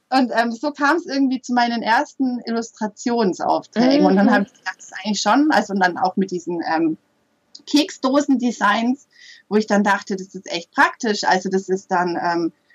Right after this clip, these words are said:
Speaker 1: sind kurze, ähm, in sich abgeschlossene Aufträge,
Speaker 2: Mhm.
Speaker 1: die man in einem überschaubaren Zeitraum
Speaker 2: Mhm.
Speaker 1: bearbeiten kann.
Speaker 2: Ja.
Speaker 1: Und, ähm, ja, das
Speaker 2: Das
Speaker 1: ist
Speaker 2: ist der Vorteil
Speaker 1: vielseitig.
Speaker 2: bei diesen ganzen Werbeagenturaufträgen, ne? Das ist so,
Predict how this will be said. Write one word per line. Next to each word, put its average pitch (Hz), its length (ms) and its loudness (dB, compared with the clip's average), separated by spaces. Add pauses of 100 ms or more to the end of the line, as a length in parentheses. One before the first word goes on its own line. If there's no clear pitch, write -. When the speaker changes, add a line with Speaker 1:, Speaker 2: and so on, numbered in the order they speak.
(120)
Speaker 1:
sind - 440 -2
kurze, 294 460 0 (300)
ähm, 185 460 -2 (520)
in 220 120 2
sich 214 200 -4
abgeschlossene 220 920 0
Aufträge, 214 540 2 (120)
Speaker 2:
Mhm. 294 40 0
Speaker 1:
die 233 140 0
man 196 180 0
in 185 200 -6
einem 185 140 -4 (140)
überschaubaren 254 1000 0
Zeitraum 214 680 -2
Speaker 2:
Mhm. 196 40 -6
Speaker 1:
bearbeiten 196 640 -2
kann. 202 240 -2 (200)
Speaker 2:
Ja. 180 180 -2 (220)
Speaker 1:
Und, 226 360 -2 (120)
ähm, 196 260 -2 (360)
ja, 302 240 0
das 277 140 -2
Speaker 2:
Das 233 160 0
Speaker 1:
ist 294 60 0
Speaker 2:
ist - 60 -4
der 269 100 4
Vorteil 302 400 2
Speaker 1:
vielseitig. 220 40 -12
Speaker 2:
bei 247 80 2
diesen 240 220 -4
ganzen 233 260 0
Werbeagenturaufträgen, 175 1200 0
ne? 240 120 2
Das 277 140 -2
ist 226 160 -6
so, 214 220 2